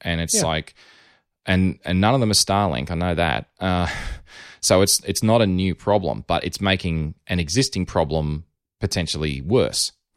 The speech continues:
Speaker 1: And, uh, it's funny when Elon's reaction to that was, "Well, you can just do photo stacking to delete them out of your photos." And that's technically true. You can.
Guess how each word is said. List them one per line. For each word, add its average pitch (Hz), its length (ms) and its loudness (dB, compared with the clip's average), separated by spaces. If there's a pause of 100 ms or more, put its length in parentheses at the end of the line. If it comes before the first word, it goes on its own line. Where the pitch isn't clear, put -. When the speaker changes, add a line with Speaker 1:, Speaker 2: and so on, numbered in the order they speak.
(380)
Speaker 1:
And, 87 360 -2
uh, 80 200 0
it's 98 140 -4
funny 104 280 2
when 80 140 -4
Elon's 90 400 0
reaction 80 460 -2
to 85 100 -6
that 76 220 -4
was, 76 240 -6
"Well, 80 120 0
you 82 120 -2
can 82 160 -4
just 76 180 -4
do 80 100 -2
photo 78 280 0
stacking 76 640 -2
to 73 360 -2
delete 85 380 -2
them 76 160 -4
out 73 100 -2
of 71 120 -6
your 69 160 -6
photos." 73 420 2
And 98 80 -4
that's 95 180 -2
technically - 540 -8
true. 76 260 -4
You 69 200 -6
can. 76 440 -4